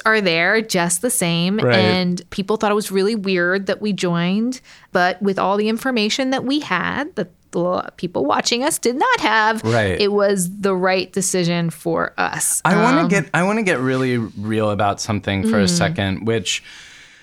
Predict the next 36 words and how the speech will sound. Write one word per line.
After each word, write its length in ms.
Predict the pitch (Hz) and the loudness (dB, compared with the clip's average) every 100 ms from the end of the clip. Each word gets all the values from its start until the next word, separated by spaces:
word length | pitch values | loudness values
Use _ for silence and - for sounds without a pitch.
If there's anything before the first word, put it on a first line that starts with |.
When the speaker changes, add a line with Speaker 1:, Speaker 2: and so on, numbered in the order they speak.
| _ | _
Speaker 2:
this 220 | 139 156 - | -4 -2 0
has 100 | 196 | 0
come 220 | 190 151 | 0 2
up 180 | 135 - - | 0 -2 -2
a 80 | |
lot 240 | 120 104 104 | 0 2 0
of 180 | 107 - | -2 -2
times 600 | 123 110 101 101 92 107 | -4 -2 0 -2 -2 -2
over 200 | 107 101 | -2 -4
the 100 | 104 | -4
course 340 | 117 104 - | -2 -2 -2
of 260 | 104 90 85 | -4 -6 -6
this 380 | 101 - - - - | -4 -2 -4 -4 -2
podcast 500 | 101 92 104 95 - | -2 0 -2 -2 -4
and 100 | 101 | -2
talking 300 | 110 - 101 | -2 -2 -2
to 100 | 98 | 0
lots 300 | 98 107 - | 0 0 0
of 60 | |
different 260 | 107 - 95 | -2 -2 -4
people 240 | 104 92 98 | -4 -4 -4
from 220 | 110 98 | -2 -2
different 400 | 104 - 98 - | -2 -2 -4 -4
fields, 500 | - 101 90 80 - | -4 -2 -2 -4 -2
Speaker 1:
Mm. 60 | |
Speaker 2:
right? 360 | 92 90 78 98 | 0 2 0 -2
But 140 | 117 101 | -4 -2
the 80 | |
way 200 | 123 135 | 0 0
that 220 | 147 143 110 | 2 0 0
we 340 | 117 107 90 - - | -2 -2 -6 -12 -6
sort 180 | 131 | -2
of 260 | 123 95 87 | 0 -2 -4
don't 400 | - 120 131 - | 0 2 0 -4
talk 420 | - - 110 104 - | -6 0 2 0 -2
about, 640 | 92 95 95 92 95 - | -4 -2 0 0 -2 -4